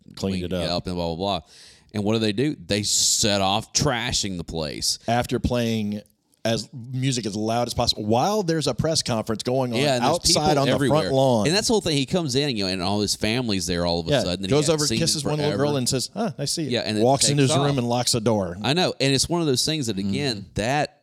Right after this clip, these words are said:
Speaker 2: that scene of him, of the two of them just destroying the entire
Speaker 1: Yep.
Speaker 2: room, again, kind of indicative of the way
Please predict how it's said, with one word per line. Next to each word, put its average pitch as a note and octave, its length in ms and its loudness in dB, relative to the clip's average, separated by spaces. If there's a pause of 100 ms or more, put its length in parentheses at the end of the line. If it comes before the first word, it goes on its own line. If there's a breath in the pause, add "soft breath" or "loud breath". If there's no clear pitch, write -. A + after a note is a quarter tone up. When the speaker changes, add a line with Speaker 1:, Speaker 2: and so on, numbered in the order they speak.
Speaker 2:
that B2+ 360 -2
scene C3+ 360 0
of G#2+ 100 -4
him, A2 400 -4
of F#2 140 -4
the F#2 80 -4
two G#2+ 420 -2 (180)
of F2+ 140 -6
them F#2 320 -4 (1040)
just - 180 -2
destroying A2+ 560 -2
the F2 100 -6
entire G2 380 -4 (140)
Speaker 1:
Yep. F2+ 120 0
Speaker 2:
room, C3+ 140 -8 (960 soft breath)
again, B2+ 680 0
kind D3+ 260 -4
of D3 120 -6
indicative B2 600 -4
of A2 180 -14
the - 60 -12
way G#2 340 -4